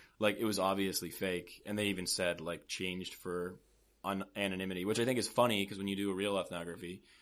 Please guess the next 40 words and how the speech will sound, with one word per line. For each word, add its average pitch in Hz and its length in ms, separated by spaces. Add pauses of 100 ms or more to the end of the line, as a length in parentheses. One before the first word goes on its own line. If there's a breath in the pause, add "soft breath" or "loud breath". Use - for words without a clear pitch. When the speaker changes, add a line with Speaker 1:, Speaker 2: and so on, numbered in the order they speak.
(140 loud breath)
Speaker 2:
or 101 100
I'm 101 100
sorry, 85 260
an 101 100
ethnography 95 580
about, 87 360
you 92 80
know, 82 60
like, 82 180
a - 60
physical 90 400
space. 82 420 (180 soft breath)
Speaker 1:
Mm-hmm. 113 240
Speaker 2:
Like, - 80
if 98 100
I 101 100
talk 101 240
to 95 80
Ryan, 92 580
when 95 180
I 87 100
write 98 260
the 95 60
paper, 87 300
I'd 85 140
call 90 180
you, 87 120
like, 76 160
Robert 78 400
or - 100
something. - 440 (200)
Speaker 1:
Mm-hmm. 101 300
Speaker 2:
So, 95 160
like, 92 240 (100)
y-, - 120 (120)
you're 104 180
anonymous. 95 680 (220)
Um, 80 400
and 101 160
so 85 460